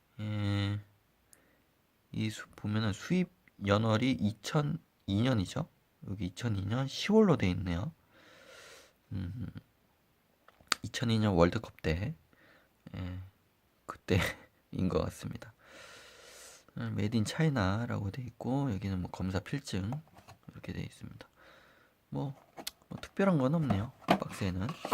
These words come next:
자, 다시 이렇게 돌아와서 영상을 이제 마무리하도록 하겠습니다. 어, 이제 마무리 이제 하는데,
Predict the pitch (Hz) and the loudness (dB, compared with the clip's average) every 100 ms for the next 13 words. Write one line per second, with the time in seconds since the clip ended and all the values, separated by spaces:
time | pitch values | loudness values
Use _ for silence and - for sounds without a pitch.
0 | - - - - - - - - - - | -2 -2 -20 -20 -6 -6 -6 -14 -20 -20
1 | - - - - - - _ _ - - | -20 -20 -18 -20 -16 -18 _ _ -20 -20
2 | - - 123 107 98 - 113 - 110 107 | -20 -18 -12 -10 -8 -8 -8 -8 -6 -6
3 | 131 151 101 90 90 - - 90 85 82 | -6 -4 -4 -4 -8 -12 -8 -6 -4 -4
4 | 85 - 101 120 127 92 87 92 87 95 | -6 -4 -2 -2 -2 0 0 0 0 -2
5 | 117 87 85 95 90 90 90 98 123 117 | -2 -4 -4 -2 0 0 0 -2 -2 -2
6 | - - 143 - 107 - - - - - | -4 -6 -6 -8 -10 -10 -12 -12 -10 -12
7 | - - - - - - - - - - | -12 -16 -20 -16 -10 -8 -8 -4 -4 -2
8 | - - 117 117 117 117 113 - - - | -2 0 -2 -4 -4 -4 -6 -14 -20 -20
9 | - - 117 107 113 123 123 123 117 113 | -16 -12 -6 -2 -2 -2 0 0 -2 -4
10 | 110 135 139 131 | -6 -4 -4 0